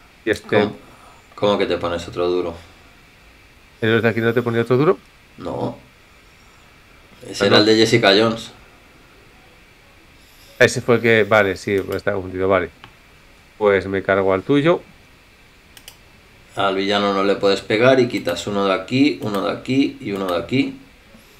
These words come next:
Speaker 1: Vale. Y me queda el Dulce Navidad, que me cuesta tres.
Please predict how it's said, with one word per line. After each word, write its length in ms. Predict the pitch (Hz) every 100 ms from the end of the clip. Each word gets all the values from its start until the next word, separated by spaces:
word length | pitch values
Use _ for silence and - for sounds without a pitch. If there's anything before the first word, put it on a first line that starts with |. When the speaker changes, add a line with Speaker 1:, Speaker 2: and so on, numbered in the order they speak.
| - - - - - - - - - - - - - - - - - -
Speaker 1:
Vale. 240 | 90 85 - - - - - - - - - - - - _ - - _ _ - - - - - - - 120
Y 240 | 120 131
me 360 | - 107 104 98
queda 460 | 113 101 87 - - -
el 840 | 104 101 98 98 98 98 98 95 98
Dulce 280 | 113 -
Navidad, 360 | 107 104 107 117
que 80 | 98
me 100 | -
cuesta 320 | 101 - 104
tres. 460 | 127 185 - -